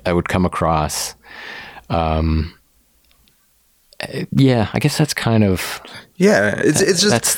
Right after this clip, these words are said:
Speaker 1: the, that's the dr-, the through line.
Speaker 2: Yeah, and, like, fifties seems a little classic. Like, there's a certain way that things are presented.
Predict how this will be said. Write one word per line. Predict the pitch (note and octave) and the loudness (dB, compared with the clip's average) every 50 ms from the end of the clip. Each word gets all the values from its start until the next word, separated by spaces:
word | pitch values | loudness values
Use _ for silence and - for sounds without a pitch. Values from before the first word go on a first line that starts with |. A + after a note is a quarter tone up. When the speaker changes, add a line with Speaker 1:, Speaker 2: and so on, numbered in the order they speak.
| - | 0
Speaker 1:
the, | A2+ G#2 F#2+ | 0 0 0
that's | F2+ - - F#2+ F#2 - - - - | 0 0 0 0 0 0 -2 -4 0
the | G2 F2+ | 0 0
dr-, | F2 - F#2 F2+ - G2+ F2+ | 0 2 0 0 0 0 -2
the | F2+ E2+ | -2 -2
through | - - - G2+ F#2+ F#2 | -2 0 0 2 4 4
line. | F#2 F2+ E2 D#2+ D#2 D#2+ E2 E2 | 4 4 4 2 2 2 2 4
Speaker 2:
Yeah, | - G3+ G#3 A#3 G#3+ D3+ B2 B2+ | 4 4 4 4 4 2 2 2
and, | D#3 E3+ | 4 2
like, | G3 G3 - | 2 2 2
fifties | - B3 A#3+ A#3+ A#3+ G3+ - | 0 0 0 2 0 0 2
seems | - F#3 E3+ D3+ C#3 - | 4 4 4 4 4 2
a | C#3+ C3 | 2 4
little | C#3+ D3 D3 C#3 C3 A#2 | 4 4 4 4 2 0
classic. | - - - - D#3 D3 C#3 C3+ C3 - - D#2 B1+ - - - | -4 -8 -6 -2 0 2 2 2 2 2 2 0 0 0 -2 0
Like, | G#2 A2+ A#2 | 0 2 2
there's | C3 B2+ B2 | 2 2 2
a | B2+ A#2+ | 2 2
certain | A2+ E3 D3+ C3 B2 B2 A#2 A2 A2+ A#2 A2+ G#2+ | 2 2 2 2 2 0 2 2 0 0 2 4
way | A#2 A2+ A2+ A#2 A#2+ A#2 A2 | 4 4 4 4 6 6 6
that | G#2+ G#2 - | 4 4 2
things | - A2 A2+ A2 G#2+ G#2+ | 2 2 2 2 0 -2
are | |
presented. | G#2+ - A#2+ G#2+ F#2+ - G#2+ F#2 F#2+ G2 F2+ F2 - - - G2+ G2 A2+ | -2 0 0 0 2 2 2 2 4 2 2 2 0 -2 -4 -6 -8 -10